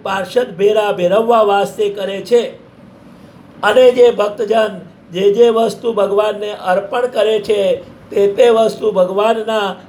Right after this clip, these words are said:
ધામને વિશે દિવ્ય રૂપ થાય છે અને એ ભક્ત દિવ્ય રૂપ થઈને તેને પામે છે. માટે એવું અચર અખંડ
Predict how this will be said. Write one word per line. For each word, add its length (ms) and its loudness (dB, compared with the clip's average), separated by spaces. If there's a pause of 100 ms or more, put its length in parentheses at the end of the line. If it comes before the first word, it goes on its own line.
(200)
ધામને 480 -2
વિશે 540 -2 (300)
દિવ્ય 340 2
રૂપ 300 2
થાય 320 -2
છે 360 0 (360)
અને 240 -12
એ 300 2
ભક્ત 460 -2 (500)
દિવ્ય 340 0
રૂપ 320 4
થઈને 600 0 (340)
તેને 260 4
પામે 420 -2
છે. 540 -2 (920)
માટે 520 0 (260)
એવું 360 2
અચર 420 2
અખંડ 600 -2